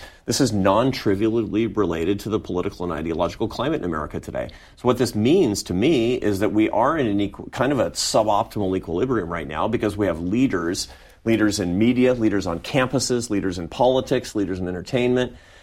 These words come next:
who are making a big profit by actually being in the seven percent. And, and w-, look, w-, if that's all you got, you're gonna take one side or the other. You're not gonna take the other side's screamers.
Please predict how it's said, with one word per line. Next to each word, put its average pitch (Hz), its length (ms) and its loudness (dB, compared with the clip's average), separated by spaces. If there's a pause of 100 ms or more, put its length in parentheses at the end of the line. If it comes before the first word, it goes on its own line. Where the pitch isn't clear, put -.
who 123 100 2
are 117 80 6
making 107 540 0
a 151 40 0
big 98 320 -2
profit 92 720 -2
by 95 200 2
actually 98 300 0
being 95 180 0
in 98 80 -2
the 95 60 -2
seven 98 280 0
percent. 123 420 -2
And, 98 140 -2
and 113 240 -2
w-, 120 120 0
look, 147 180 2
w-, - 220 -4
if 107 120 -4
that's 139 240 2
all 151 100 4
you 80 120 -6
got, 139 540 0 (320)
you're 143 120 0
gonna 151 140 2
take 156 280 2
one 147 160 4
side 156 260 0
or 156 40 -4
the 160 160 2
other. 208 360 2
You're 123 120 2
not 160 100 2
gonna 131 140 2
take 135 160 0
the 104 160 -4
other 170 280 2
side's 82 380 -6
screamers. 101 720 -8